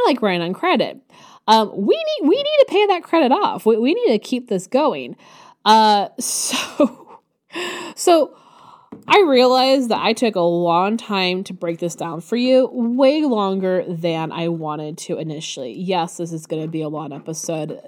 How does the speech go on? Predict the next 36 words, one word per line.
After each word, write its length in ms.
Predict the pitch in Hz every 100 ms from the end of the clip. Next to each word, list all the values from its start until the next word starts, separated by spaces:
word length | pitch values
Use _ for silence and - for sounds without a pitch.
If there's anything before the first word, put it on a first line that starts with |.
| - - - - _ - -
Sorry, 380 | - 269 247
not 180 | 220 180
sorry. 380 | - 180 127 127
Why 280 | 208 226 269
am 100 | 320
I 80 | 320
not 200 | 302 269
sorry? 380 | - 277 269 285
'Cause 140 | -
my 100 | 202
goal 220 | 185 160
is 100 | 175
actually 300 | - - -
to 80 | 165
do 0 |
this 140 | 156 -
in, 80 |
like, 140 | 151 -
half 220 | 151 -
an 60 | 135
hour. 240 | 135 180 - - -
But 100 | 262
why 120 | 330
am 80 | 339
I 60 |
not 180 | 330 277
sorry 320 | - 269 285
that's 140 | 269 -
gonna 140 | 247
be 100 | 254
well 180 | 240 247
over 140 | 240
an 100 | 233
hour? 320 | 208 220 240 247 - _ _ _ _ _ _ _ - - _ _ _ 165
Because. 880 | 170 185 - - - - - - - - _ _ _ _ _ _ _ _ _ _ 190 170 165
Because. 1800 | 202 202 208 208 202 202 202 _ _ - - 101 - - - - -